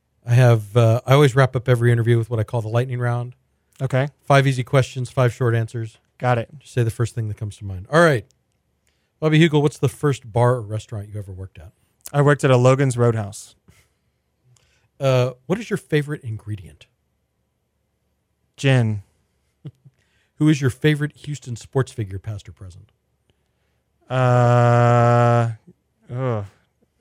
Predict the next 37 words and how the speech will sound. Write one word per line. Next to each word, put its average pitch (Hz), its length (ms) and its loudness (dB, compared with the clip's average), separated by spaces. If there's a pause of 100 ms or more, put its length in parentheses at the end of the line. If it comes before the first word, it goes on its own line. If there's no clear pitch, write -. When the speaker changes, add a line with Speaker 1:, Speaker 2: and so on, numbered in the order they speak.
(160)
Speaker 2:
Hakeem. 127 560 -2 (1500)
Speaker 1:
What 135 200 2
is 123 440 4 (120)
the 117 100 -6
first - 300 -4
concert 107 360 -8
you 90 60 -18
ever 87 140 -18
saw? 104 220 -20 (1080)
Speaker 2:
Dave 151 280 0
Matthews. 117 480 -2
And 139 140 -6
I 151 100 2
hated 160 360 0
live 123 240 2
music 113 300 -4
forever 113 360 -6
after 110 280 -8
that. 104 140 -10
It 107 60 -14
was 113 160 -10
really 135 220 -2
bad. 110 320 -6
And 120 160 -4
then 135 80 2
I 131 120 4
finally 139 520 2
came 131 320 -2
back 123 200 0
around 123 460 -2 (380)
over 127 160 0
the 123 60 -2
last 120 280 0
few 117 120 -8
years. 113 300 -12 (120)
So. 147 160 -20 (600)
Speaker 1:
Uh, 120 340 6